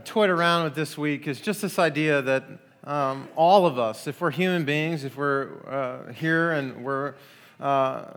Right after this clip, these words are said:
allowing the air to, to fill our lungs, is that a-, all of us, regardless of our age, regardless of where we grew up, uh, regardless of our ethnicity, regardless of our financial situation,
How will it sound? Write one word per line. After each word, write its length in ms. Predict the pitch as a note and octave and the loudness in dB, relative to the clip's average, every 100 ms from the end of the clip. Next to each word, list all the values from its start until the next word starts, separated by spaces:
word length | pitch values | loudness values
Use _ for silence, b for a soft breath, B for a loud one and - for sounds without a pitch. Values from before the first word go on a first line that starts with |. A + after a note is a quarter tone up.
| - | -10
allowing 680 | - C3 D#3 E3 E3 D#3+ C#3+ | -6 2 4 6 4 0 -2
the 320 | C3 C3 C3 - _ _ _ _ - | -2 -2 -4 -12 _ _ _ _ 0
air 320 | D3+ D#3+ D#3+ | 4 4 2
to, 260 | D#3 C#3+ C3+ | 0 -2 -2
to 120 | C#3+ | -8
fill 300 | - E3+ D3+ | -2 2 4
our 160 | D3 | 4
lungs, 480 | C#3+ D3 C#3+ C#3 B2 | 4 2 2 0 -4
is 120 | C3 | -6
that 240 | C3+ C3+ C3+ b b b | -2 -2 -4 b b b
a-, 40 | D#3 | -2
all 440 | - E3+ G#3+ A#3+ | 4 8 10 8
of 120 | F3+ | 6
us, 280 | C3 D#3 - | 6 4 2
regardless 500 | D#3+ E3+ F#3+ G#3+ F#3+ | 2 4 6 4 2
of 260 | F#3 F3 F3+ | 2 2 0
our 300 | D3+ F3 F#3+ | 4 6 6
age, 500 | D3 C#3+ D#3 F#3 D3+ | 4 2 2 0 -2
regardless 640 | F3 D#3 D3+ E3 F#3 G3 F3+ | -4 -4 2 4 4 2 -2
of 120 | C#3 | 0
where 240 | D#3+ G3 | 4 4
we 140 | G3+ G3+ | 4 2
grew 300 | F3 F#3+ D#3 | 2 4 6
up, 320 | C#3+ F3+ - | 6 4 2
uh, 200 | D#3+ D3 B B D#3 | 2 2 B B -2
regardless 560 | F3 G3 A3+ A#3+ A3+ | 6 8 8 6 4
of 140 | A#3 G3+ | 4 8
our 360 | G#3 G3 - - | 10 8 4 4
ethnicity, 840 | G#3 F3+ F#3 F#3 F#3 E3 F#3 A3+ | 4 4 2 2 0 -2 0 2
regardless 580 | F#3 F3 F#3+ A3+ A3+ G3+ | 4 6 6 8 4 4
of 140 | G3+ | 4
our 280 | F#3 F3+ F3 | 6 6 4
financial 640 | - F#3+ G3+ G#3+ A3 A3 F#3+ | 2 2 4 4 2 0 -2
situation, 880 | - G3 G3+ E3 E3 E3+ G3+ G#3+ | -2 -2 0 2 2 2 0 -2